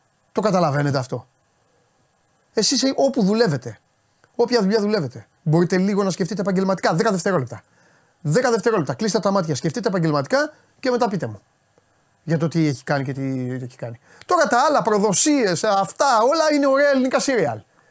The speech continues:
Ωραία ελληνικά σύριαλ είναι. Τι να κάνουμε; Σκληρά ακούγονται, κοινικά ακούγονται, ε, τι, γι' αυτό τη βλέπετε την εκπομπή. Άμα θέλετε, πηγαίνετε να δείτε Λιβάνι, να ακούσετε. Δεν πάω να σας κάνω κάτι άλλο για να σας βοηθήσω. Ένας μου λέει, "Πες, ε, πες για τον Σλούκα". Ναι, να πω τι;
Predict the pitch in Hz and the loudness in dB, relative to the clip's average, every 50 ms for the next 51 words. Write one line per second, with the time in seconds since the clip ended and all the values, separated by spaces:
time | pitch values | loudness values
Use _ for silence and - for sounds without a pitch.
0 | _ _ _ - 262 277 285 247 185 160 151 143 135 135 - - 135 131 127 120 | _ _ _ 0 2 2 4 2 2 2 0 0 -2 -4 -4 -4 -4 -4 -4 -4
1 | 117 110 104 98 - _ _ _ _ _ _ _ _ _ _ _ _ - 269 254 | -6 -8 -10 -14 -18 _ _ _ _ _ _ _ _ _ _ _ _ -4 -2 -2
2 | 233 160 143 113 110 107 110 - _ _ _ _ _ _ _ _ - - - 185 | -2 -2 -4 -6 -8 -12 -16 -20 _ _ _ _ _ _ _ _ -10 -6 0 2
3 | 190 190 214 226 220 226 - 240 277 240 208 165 156 139 - 196 185 180 156 214 | 2 4 4 4 2 2 2 2 2 2 2 2 0 0 0 0 0 2 2 2
4 | 208 220 220 262 247 233 214 165 156 190 220 220 - 208 175 190 - - 180 175 | 0 0 0 0 0 0 2 2 2 2 0 0 0 -2 -2 0 0 -2 -2 0
5 | 147 135 123 120 - 127 120 - 123 113 110 104 - _ _ - 214 196 175 156 | 0 -2 -2 -4 -8 -10 -8 -8 -10 -10 -12 -14 -20 _ _ -2 0 2 2 0
6 | 139 - 240 247 254 226 226 196 208 226 220 208 214 208 208 190 196 202 196 196 | 0 0 0 0 0 -2 -2 -4 -4 -4 -2 -2 -2 -2 -2 -2 0 0 0 0
7 | 190 185 185 175 175 156 127 113 - _ _ _ _ - 151 123 123 117 - - | 0 0 0 0 0 0 -2 -4 -10 _ _ _ _ -10 -10 -8 -8 -10 -10 -12
8 | 113 - _ _ _ _ - - - - - - - - - - - - - - | -16 -18 _ _ _ _ -20 -20 -20 -20 -20 -20 -20 -20 -20 -20 -20 -20 -20 -20
9 | - _ _ _ _ _ _ _ _ _ _ _ _ _ _ _ _ _ _ - | -20 _ _ _ _ _ _ _ _ _ _ _ _ _ _ _ _ _ _ -20
10 | _ _ _ _ _ _ _ - - - - 185 220 208 202 165 - - 131 123 | _ _ _ _ _ _ _ -20 -14 -4 -2 0 2 2 0 0 -2 -4 -6 -6
11 | 120 - 120 113 120 113 120 120 107 104 110 117 113 - 135 117 - 135 160 - | -6 -6 -8 -8 -8 -8 -8 -8 -10 -10 -10 -12 -10 -8 -8 -8 -8 -8 -10 -12
12 | _ _ _ _ _ _ _ _ _ _ _ _ _ _ _ _ _ _ _ _ | _ _ _ _ _ _ _ _ _ _ _ _ _ _ _ _ _ _ _ _
13 | _ _ - _ _ _ _ _ _ _ - _ _ _ - - 226 214 180 143 | _ _ -20 _ _ _ _ _ _ _ -20 _ _ _ -2 0 0 2 2 2
14 | 156 151 170 214 247 247 175 - 247 240 185 - - 202 190 175 - - 240 196 | 2 2 2 2 2 0 0 0 0 0 0 0 0 2 2 2 2 2 0 0
15 | 208 208 196 185 - 208 180 139 - - - _ - 175 139 147 147 214 185 - | 0 0 -2 -2 -4 -4 -6 -6 -8 -14 -14 _ -6 -4 -4 -2 -4 -4 -4 -4
16 | 190 139 - | -6 -6 -6